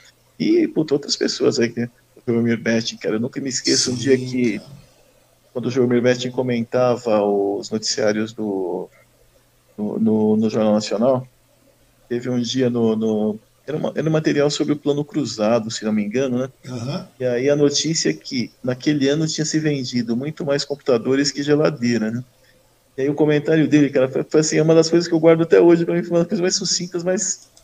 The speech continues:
Speaker 1: fantásticas que eu vi. Ele falou: "Natural,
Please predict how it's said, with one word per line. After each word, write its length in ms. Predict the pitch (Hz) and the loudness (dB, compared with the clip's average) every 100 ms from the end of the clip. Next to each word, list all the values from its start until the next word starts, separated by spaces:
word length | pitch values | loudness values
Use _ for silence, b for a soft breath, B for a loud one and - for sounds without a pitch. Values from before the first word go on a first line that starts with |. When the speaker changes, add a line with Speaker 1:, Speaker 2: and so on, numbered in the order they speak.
| _ | _
Speaker 1:
fantásticas 480 | - 170 170 165 175 | -2 4 6 6 4
que 60 | 180 | 0
eu 60 | |
vi. 180 | 147 147 B B _ | -2 -4 B B _
Ele 100 | 147 | -8
falou: 160 | 165 165 | -2 2
"Natural, 680 | 175 - 208 170 165 160 | 4 4 4 6 6 2